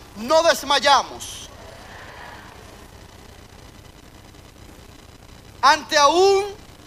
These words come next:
que esté nuestro hombre exterior, se ve desgastado, el interior, no obstante, se renueva día a día".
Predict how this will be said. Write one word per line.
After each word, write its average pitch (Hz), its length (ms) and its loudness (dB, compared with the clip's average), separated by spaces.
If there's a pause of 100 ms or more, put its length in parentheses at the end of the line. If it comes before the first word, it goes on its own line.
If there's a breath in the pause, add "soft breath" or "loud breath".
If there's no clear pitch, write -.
que 277 120 0
esté 349 340 0
nuestro 320 460 -2
hombre 381 640 0 (100)
exterior, 277 880 0 (180)
se 277 240 -4
ve 294 140 4
desgastado, 294 800 0 (560)
el 302 200 4
interior, 311 840 0 (260)
no 285 160 -2 (140)
obstante, 277 840 -2 (260)
se 269 140 0
renueva 302 840 0 (480)
día 302 720 2 (340)
a 233 160 4
día". 220 520 0